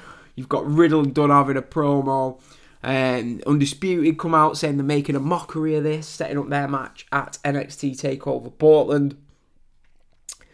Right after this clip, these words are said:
And then Bobby Fish makes a comment about fish, and Matt Riddle just loves it, doesn't he? Can't get enough of it, and he starts, what, marching around the ring with as much charisma as you could imagine, more than I tried in that opening little line.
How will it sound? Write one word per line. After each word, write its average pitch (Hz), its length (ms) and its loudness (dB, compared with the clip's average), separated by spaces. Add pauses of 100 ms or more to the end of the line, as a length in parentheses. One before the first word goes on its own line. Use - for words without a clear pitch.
(460)
And 131 160 -6
then 127 340 -4 (180)
Bobby 139 260 -2
Fish 135 580 -6 (760)
makes 135 300 -2
a 135 60 -6
comment 127 340 -6
about 117 260 -6
fish, - 380 -8
and 131 100 -4
Matt 143 200 0
Riddle 127 480 -6
just - 220 -14
loves 123 260 -12
it, - 120 -14
doesn't - 180 -16
he? 143 140 -20
Can't 175 220 4
get 160 140 2
enough 151 260 -2
of 135 100 -4
it, 139 220 -2 (260)
and 139 120 2
he 156 100 4
starts, 139 560 2
what, 180 280 4
marching 233 560 2
around 156 420 2
the 139 80 -2
ring 139 280 2
with 139 180 -2
as 156 160 -2
much 196 360 0
charisma 143 520 2
as 143 80 0
you 139 120 0
could 147 160 2
imagine, 143 340 2
more 254 240 8
than 226 100 4
I 202 220 6
tried 170 460 2
in 160 100 -2
that 160 180 2
opening 147 420 0
little 143 280 -2
line. 135 480 -4